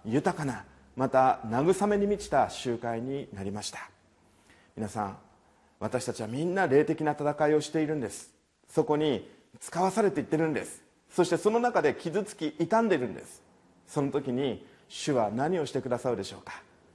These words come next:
私たち自身をまず慰めてくださり、励ましてくださり、そしてその私たちを用いて、他の傷ついている人たちを、傷んでいる人たちを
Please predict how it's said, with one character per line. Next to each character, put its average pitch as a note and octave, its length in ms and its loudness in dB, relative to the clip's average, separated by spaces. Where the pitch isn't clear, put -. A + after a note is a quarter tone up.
私 B2+ 340 0
た C3+ 120 2
ち B2+ 120 -10
自 F3 240 0
身 C#3+ 80 2
を A#2 80 0
ま D#3 140 2
ず F3 100 -2
慰 D3 400 0
め E3 100 0
て B2+ 80 -4
く D3 80 -6
だ C3+ 120 2
さ D3 140 -4
り、 A#2+ 80 -6
励 D#3+ 240 4
ま A#3 100 4
し A3+ 60 -6
て F3+ 80 2
く E3+ 80 0
だ D3+ 100 6
さ D#3 120 4
り、 C3 80 2
そ A#3 140 2
し - 80 -2
て G3+ 80 4
そ A#3+ 120 2
の B3+ 260 4
私 F#3 320 6
た E3 100 8
ち - 140 0
を B2 100 4
用 C#3 120 4
い G3 220 0
て、 - 520 2
他 F#3 160 2
の D3 160 4
傷 D#3+ 300 0
つ G3 140 4
い F#3 80 0
て F3 80 2
い D3 40 2
る C#3 80 2
人 C#3 140 -8
た B2+ 100 2
ち - 140 -4
を、 A2+ 120 0
傷 G3 240 4
ん A#3+ 60 2
で A3 80 6
い - 20 8
る D3+ 60 4
人 C3 160 -4
た C3 100 2
ち D3 140 -4
を D3 240 4